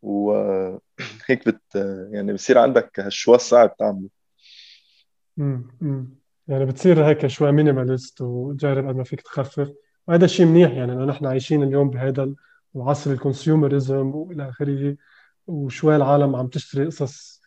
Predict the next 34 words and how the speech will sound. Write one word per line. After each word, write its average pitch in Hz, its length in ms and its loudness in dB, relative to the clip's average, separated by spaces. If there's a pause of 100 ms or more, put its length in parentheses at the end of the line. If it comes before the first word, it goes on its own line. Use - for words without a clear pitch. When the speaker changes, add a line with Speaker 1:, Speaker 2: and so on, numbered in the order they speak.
(200)
Speaker 2:
يمكن 143 180 -2
ما 143 120 2
لنا 147 160 4
عايزتها، 135 580 -2 (540)
مضطرة 165 380 6
تشتريها 143 460 0
لأنه 139 280 0
أفضل 135 240 -2
ما 127 80 -4
تخليهم 131 420 -2
كمصاري. 131 580 -8 (720)
هذه 139 200 2
المشكلة، 135 380 -2
هاي 151 60 6
المشكلة 147 340 0
بتحلها 131 420 -2
البيتكوين. 135 500 -6 (800)
هلا، 147 360 4
آه، 139 240 2
بس 165 280 4
نكفي 175 200 4
Speaker 1:
مية. 202 80 2
Speaker 2:
بالشيء 147 280 0
اللي 147 120 -4
عم 127 140 -2
تقوله. 143 640 0
آه، 135 260 -6
إذا 135 160 -8
بتحب 139 360 -4
هيك 139 140 -2
تخبر 131 420 -6
الجمهور، 131 640 -6
يعني، 127 240 -10
أنت 139 360 -6